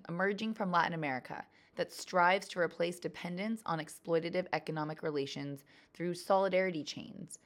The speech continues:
linking community-based alternatives. Our guest in this episode will describe this theory and share more about her experience within the solidarity economy and what promises may lie within this framework. I hope you'll keep listening.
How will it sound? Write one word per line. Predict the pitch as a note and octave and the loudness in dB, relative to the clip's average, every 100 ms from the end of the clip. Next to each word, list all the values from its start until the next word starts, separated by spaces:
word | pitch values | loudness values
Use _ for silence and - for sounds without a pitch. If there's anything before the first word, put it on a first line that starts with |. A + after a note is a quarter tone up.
| _ _ F#3 | _ _ -4
linking | F#3 F#3 F3+ | -2 -2 -6
community-based | - F3+ F3+ F3+ F#3 E3+ D3+ D3 | -4 -4 -4 -4 -4 -2 -2 0
alternatives. | D3 - C3 - - - - - _ _ _ _ _ _ _ _ _ E3 | -4 -4 -10 -10 -14 -14 -18 -20 _ _ _ _ _ _ _ _ _ 0
Our | F3 | 4
guest | F3 E3 G#3 - - | 8 6 6 -8 -6
in | F3+ | -4
this | F#3 E3 | 2 2
episode | D#3+ D#3+ E3+ D#3+ D#3+ | 2 2 4 4 4
will | D#3+ D#3+ | 2 0
describe | E3+ - F3 D#3+ F3 | -4 0 6 6 6
this | D#3+ | -4
theory | - D3 C3+ C3+ - | 0 0 2 -2 -4
and | D3+ | -4
share | - E3+ | -2 -2
more | E3+ F#3 | 2 4
about | F3+ - | 4 2
her | F3+ | -2
experience | F3+ - D#3+ D3+ D3 D3 - | -4 -4 -4 -2 -4 -6 -6
within | D#3 D#3+ D#3+ | -2 -2 -4
the | |
solidarity | D#3 D#3 D3 C#3+ C#3+ | 0 0 2 2 0
economy | C#3 - C#3 C3 A#2+ G#2+ - - - - | -4 -2 -4 -4 -8 -10 -14 -20 -10 0
and | D#3+ D#3+ D#3 | 0 0 2
what | D#3 - | 0 0
promises | D#3+ D#3 E3 - E3+ D#3+ | 0 0 0 -4 -4 -4
may | C#3+ | -4
lie | C#3 C3 C3+ | 0 2 2
within | C#3 C#3 B2+ | -2 -6 -10
this | C3+ | -12
framework. | - - - _ - _ _ _ _ _ | -14 -16 -18 _ -20 _ _ _ _ _
I | F3+ | -6
hope | D#3 | -4
you'll | D3 | -4
keep | - - | -6 -8
listening. | A2+ - - F#3 | -8 -8 -14 -14